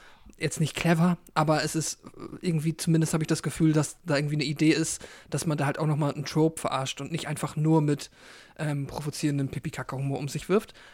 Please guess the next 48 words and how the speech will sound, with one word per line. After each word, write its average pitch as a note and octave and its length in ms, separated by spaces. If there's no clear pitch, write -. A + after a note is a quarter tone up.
Also, D3 340
aber D#3 280
ganz G3 240
bisschen, D#3+ 280
eine D#3 80
ganz E3 180
kleine D3 180
Lanze C#3 240
für - 140
gebrochen. C3 420
Ansonsten E3+ 680
hast - 180
du D#3+ 40
ja D3+ 60
vollkommen D3 300
recht. C#3+ 240
Ich - 140
find F3+ 160
auch F3 160
am F3+ 80
Anfang, F#3 300
es F3 100
gibt - 180
halt, G3 320
André E3+ 220
hat's E3 140
ja - 60
auch F#3 100
gesagt, E3+ 280
du D#3+ 80
auch, E3+ 240
es D#3+ 100
gibt F#3 200
ein F3+ 40
paar F3+ 320
Momente, E3+ 400
wo E3 60
hier E3+ 160
schon E3+ 300
auch D#3+ 180
geschickt, - 540
ähm, G3+ 640
das - 160
Slasher-Genre F#3 580
ein F3+ 120
bisschen F#3 320
verhohnepiepelt F3+ 680
wird. F#3 180